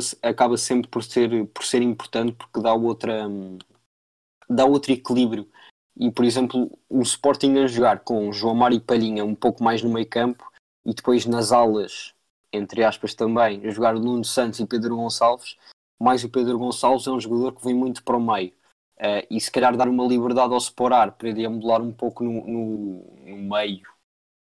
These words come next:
atacante, digamos assim, eh, acaba sempre por ser importante, até porque o João Mário,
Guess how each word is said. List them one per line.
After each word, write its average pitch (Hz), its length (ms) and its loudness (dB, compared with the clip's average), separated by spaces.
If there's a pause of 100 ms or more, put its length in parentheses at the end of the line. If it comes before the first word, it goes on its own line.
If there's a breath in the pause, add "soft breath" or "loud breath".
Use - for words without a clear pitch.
(260)
atacante, 113 680 -4
digamos 104 340 -4
assim, 113 360 -6 (340 soft breath)
eh, 120 380 2
acaba 151 320 2
sempre 156 240 -2
por - 80 -16
ser 151 160 -2
importante, 147 480 -4
até 117 120 -2
porque - 240 -6
o 131 40 0
João 123 180 -2
Mário, 120 340 2